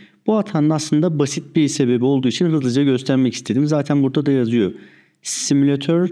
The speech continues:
device failed. Yani simülatör oluşturulamadı. Neden? Aslında geldiği halde oluşturulamamasının sebebi burada ekran kilidinin kapalı olması. Bunu hemen kaldırıyoruz yukarıya. Normal iPhone'larda yaptığımız gibi.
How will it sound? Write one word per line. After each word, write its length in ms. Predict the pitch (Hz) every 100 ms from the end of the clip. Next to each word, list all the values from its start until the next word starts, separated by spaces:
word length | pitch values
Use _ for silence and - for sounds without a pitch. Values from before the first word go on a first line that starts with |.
| 175
device 340 | 135 131 165 - - _ _
failed. 320 | - 135 92 - - _
Yani 520 | 190 147 139 175 180 175
simülatör 540 | - 156 147 139 175
oluşturulamadı. 880 | 165 151 139 - 147 131 98 92 147
Neden? 240 | 139 160
Aslında 380 | 165 127 - 143
geldiği 360 | 139 139 143 156
halde 240 | 110 135
oluşturulamamasının 960 | 143 139 139 135 131 127 123 117 123
sebebi 520 | 113 - 120 101 139 196 - - _
burada 260 | 147 123 170
ekran 320 | 165 143 139
kilidinin 380 | 139 110 110 165
kapalı 380 | 143 127 131
olması. 500 | 123 101 92 92 -
Bunu 180 | 165 180
hemen 260 | 175 160 151
kaldırıyoruz 680 | 160 160 151 165 165 113 107
yukarıya. 320 | - 107 107
Normal 440 | 127 117 117 117
iPhone'larda 460 | 113 123 117 110 113
yaptığımız 520 | 110 110 127 123 104
gibi. 320 | 92 95 170